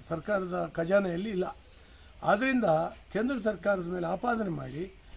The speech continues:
ಆ, ಜನರನ್ನ ದಿಕ್ಕು ತಪ್ಪಿಸುವಂಥ ಕೆಲಸಕ್ಕೆ ಇವತ್ತು ಕಾಂಗ್ರೆಸ್ ಪಕ್ಷ ಹೊರಟಿದೆ. ಕೇಂದ್ರದಲ್ಲಿ ಮೋದಿ ಸರ್ಕಾರ ಕೊಟ್ಟು, ಒಟ್ಟಾಗಿರ್ತಕ್ಕಂಥ ಒಟ್ಟು ಒಕ್ಕೂಟ ವ್ಯವಸ್ಥೆಯ ಕಲೆಕ್ಷನನ್ನು ಮೋದಿ ಅಂತ ತನ್ನ ಮನೆಗೆ ತೊಗೊಂಡೋಗ್ತಾ ಇಲ್ಲ,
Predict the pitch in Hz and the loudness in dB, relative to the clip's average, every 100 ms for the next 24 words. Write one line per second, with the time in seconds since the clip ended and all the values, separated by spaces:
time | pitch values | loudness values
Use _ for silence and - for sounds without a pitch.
0 | - - - 175 175 170 165 160 143 220 | -18 -14 -4 -2 0 -2 -4 -4 2 4
1 | 247 226 190 196 - 247 175 202 180 180 | 4 2 0 -4 -4 -6 -4 -6 -4 -6
2 | 151 165 - - - 147 - 151 - - | -6 -8 -8 -12 -10 -10 -10 -12 -12 -18
3 | - - - 170 190 175 - 135 160 131 | -20 -18 -6 -2 -2 -4 -8 -8 -6 -6
4 | 147 180 170 233 - - - - - - | -4 -4 -4 -10 -14 -18 -18 -18 -8 -2
5 | 214 226 202 208 214 226 180 196 185 190 | 2 2 2 0 0 2 2 0 -2 -4
6 | - 175 151 190 - - - - - - | -2 -2 -2 -4 -8 -20 -20 -20 -20 -20
7 | - - - 202 - 208 190 254 254 240 | -20 -14 -4 -4 -2 -2 2 6 6 4
8 | 220 196 214 175 214 220 214 170 233 208 | -2 -2 -4 0 4 4 2 -2 0 0
9 | 208 233 220 202 196 180 - 180 196 - | 0 -2 0 0 -2 -4 -4 0 -2 -2
10 | 185 196 - 180 160 135 135 - - - | -6 -4 -4 -4 -4 -4 -8 -12 -16 -20
11 | - - - - 170 220 247 254 233 - | -20 -20 -20 -12 4 6 6 4 4 2
12 | 185 175 226 240 202 196 175 - 147 | 0 2 0 0 0 -2 -2 -6 -8